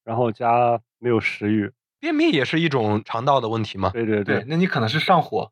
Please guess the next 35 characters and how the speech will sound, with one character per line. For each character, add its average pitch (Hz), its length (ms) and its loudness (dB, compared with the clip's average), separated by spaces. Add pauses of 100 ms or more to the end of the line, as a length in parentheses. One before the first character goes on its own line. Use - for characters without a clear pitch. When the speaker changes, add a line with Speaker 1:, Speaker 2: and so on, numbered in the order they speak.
(100)
Speaker 3:
每 123 160 -6
个 135 100 2
人 165 100 0
对 165 120 0
于 170 40 2
上 165 240 0
火 120 160 0
的 117 80 2
这 143 140 2
个 135 100 4
反 104 240 -2
应 123 140 0
是 147 60 0
不 139 120 -12
一 127 100 -6
样 139 200 4
的， 101 80 2
Speaker 1:
对。 95 60 -2
Speaker 3:
比 104 80 -10
如 107 60 -2
说 139 120 2
我 131 240 2
可 135 80 -4
能 110 140 0
是 117 80 -2
拉 120 180 2
肚 120 160 0
子， 101 260 -4
你 117 120 -4
可 113 80 0
能 110 100 2
就 110 100 2
是 110 60 0
便 110 220 -2
秘， 104 200 -2